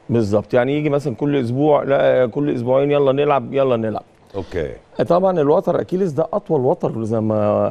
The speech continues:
Speaker 1: يعني في ال-، في الجسم تقريبًا، ثلاث فتحات شمال عليها ده. ده اللي بيحصل بقى بعد ال-، العملية. هتلاقي الناحية الشمال ده اللي هو ال-، الوتر السليم.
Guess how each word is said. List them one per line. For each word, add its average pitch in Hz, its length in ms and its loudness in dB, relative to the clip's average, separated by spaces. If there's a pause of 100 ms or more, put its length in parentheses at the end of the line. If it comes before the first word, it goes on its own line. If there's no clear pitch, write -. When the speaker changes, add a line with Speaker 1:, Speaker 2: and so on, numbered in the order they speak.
Speaker 1:
يعني 104 280 -2
في - 120 -6
ال-، 98 380 0
في - 100 -6
الجسم 110 600 -2
تقريبًا، 147 440 0
ثلاث 156 380 -2
فتحات 135 320 -4
شمال 165 380 -2 (140)
عليها 123 420 0
ده. 110 220 -2 (300)
ده 165 120 2
اللي 226 140 2
بيحصل 175 380 0
بقى 113 240 -2
بعد 143 280 0
ال-، 113 200 -2
العملية. 110 640 0
هتلاقي 170 340 0
الناحية 196 220 -4
الشمال 180 420 -2
ده 208 180 0 (300)
اللي 127 160 2
هو 170 160 4
ال-، 156 160 2
الوتر 156 340 2
السليم. 127 540 0